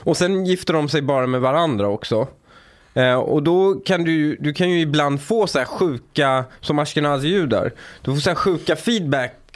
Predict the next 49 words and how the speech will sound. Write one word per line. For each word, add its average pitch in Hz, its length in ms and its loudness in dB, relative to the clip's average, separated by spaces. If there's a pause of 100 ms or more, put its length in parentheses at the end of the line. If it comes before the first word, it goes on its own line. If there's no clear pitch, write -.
loops. 117 480 -2
Att 123 220 -2
så - 100 -2
här, 113 280 2 (280)
nej 156 160 2
men 160 140 0
det 170 80 2
är 165 160 -2 (180)
bara 185 240 2
de 170 240 -2
som 156 160 -2
har 151 60 2
mycket 151 280 -2
pengar 180 320 0
som 131 160 -4
får 143 120 -2
många 139 260 2
barn. 127 380 0 (300)
Och 127 120 -4
sen 156 120 2
gifter 185 300 -2
de 131 180 0
sig 127 600 -2
med 127 400 0
den 135 280 0
som, 143 320 -2
någon 151 240 2
annan 190 360 0
som 147 140 -2
är 139 60 0
väldigt 117 240 -2
framgångsrik. 113 680 -2 (380)
Och 147 100 0
i 147 40 2
och 147 40 2
med 151 80 2
att 147 100 -2
alla 151 160 0
var 170 100 2
handelsmän 147 840 0 (460)
så - 160 -2
är 139 60 2
det 135 60 2
ju 139 100 2
tydligt 139 540 -2 (100)
så - 140 -4
att 135 80 -6
säga, 135 120 0
handel 131 760 0